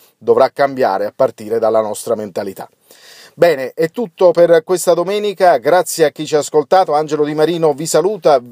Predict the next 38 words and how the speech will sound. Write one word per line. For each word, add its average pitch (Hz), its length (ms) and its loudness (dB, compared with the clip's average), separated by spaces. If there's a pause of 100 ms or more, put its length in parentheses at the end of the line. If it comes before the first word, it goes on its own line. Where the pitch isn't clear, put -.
ringrazia 151 640 0
Radio 151 340 2
Alfa 147 380 2
come 120 180 -2
al 120 60 -2
solito 131 400 0
per 107 120 0
il 104 80 -8
consueto, 120 600 0 (340)
eh, 120 100 -6
spazio 131 720 -2
dedicato 123 540 0
a 120 80 -2
questo 151 300 -6
editoriale, 147 420 0
l'appuntamento 156 600 0
è - 40 -2
per 123 140 2
la 127 80 2
prossima 143 480 0
settimana. 98 500 -10
Grazie 160 360 0
anche 147 140 -4
a 135 60 -2
chi - 180 -14
ci 131 120 -6
ha 131 40 2
ascoltato 127 680 0 (260)
sul 135 240 -12
sito 165 300 -4
di 117 100 -8
Radio 131 240 2
Alfa, 190 380 0 (260)
eh, 110 160 -4
buona 175 280 2
domenica 143 340 -2
a 127 100 0
tutti, 165 420 -12